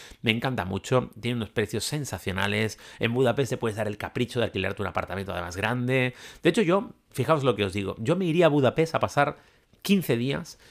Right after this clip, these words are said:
si pudiese de nuevo alquilar uno de esos apartamentos sensacionales, con, que son como, algunos son como loft enormes, con, con su columna ahí en el medio, la cama en un lado, la cocina en el otro, unos ventanales, un, unos, unos techos que son como casi dos plantas,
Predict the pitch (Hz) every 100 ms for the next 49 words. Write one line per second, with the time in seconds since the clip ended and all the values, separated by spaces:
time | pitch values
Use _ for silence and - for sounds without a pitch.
0 | - - - 101 117 127 139 151 - 123
1 | 107 127 143 - 110 127 131 123 110 110
2 | 107 104 101 107 131 - 107 98 - 92
3 | 107 117 127 - 92 92 - - 101 104
4 | 95 87 98 110 110 107 90 78 104 -
5 | 92 98 98 104 - 92 87 - - -
6 | 95 - 101 90 104 110 101 98 104 95
7 | 87 98 107 101 104 98 - 107 101 95
8 | 92 101 101 101 92 - 82 - 135 110
9 | 104 101 101 104 107 127 107 110 98 92
10 | 104 101 107 - - - - 135 131 131
11 | 135 117 - 135 131 113 - - - 127
12 | - 120 - 104 117 117 101 120 113 113
13 | 120 - 107 95 98 101 98 101 -